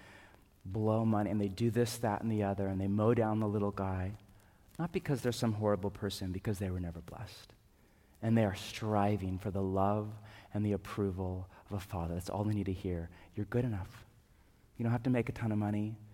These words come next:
You don't have to be famous. You don't have to do anything. You are good enough just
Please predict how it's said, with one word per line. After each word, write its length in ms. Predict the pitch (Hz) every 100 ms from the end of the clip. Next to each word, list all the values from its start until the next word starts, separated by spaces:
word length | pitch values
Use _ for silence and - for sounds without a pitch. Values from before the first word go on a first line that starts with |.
| - - -
You 80 |
don't 80 | 107
have 100 | 110
to 60 | 110
be 80 | 120
famous. 760 | - 113 113 110 113 - - - - - -
You 100 | 123
don't 80 |
have 80 | 120
to 40 | 101 120
do 60 |
anything. 420 | 117 120 113 95
You 340 | 92 101 117 -
are 100 | 104
good 240 | 101 113 104
enough 240 | 101 92 95
just 460 | 95 113 107 -